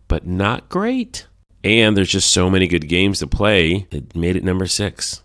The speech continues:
Number five is Mass Effect Andromeda. Whoa, controversy alert number two, because number six was Breath of the Wild. What is he doing?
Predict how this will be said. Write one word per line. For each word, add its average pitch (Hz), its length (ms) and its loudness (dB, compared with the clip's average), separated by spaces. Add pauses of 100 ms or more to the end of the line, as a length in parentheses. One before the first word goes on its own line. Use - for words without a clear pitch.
(140)
Number 92 120 0
five 95 280 2
is 80 120 2
Mass 82 300 0
Effect 78 260 -6
Andromeda. 76 680 -2
Whoa, 113 720 6
controversy 101 720 0
alert 87 340 0
number 82 240 -2
two, 104 640 4 (260)
because 87 240 -2
number 92 240 2
six 107 540 0
was 87 180 -4
Breath 92 320 -4
of 85 100 -6
the 90 120 -4
Wild. 98 480 -4
What 90 180 -2
is 95 140 -2
he 98 100 -8
doing? 117 600 -6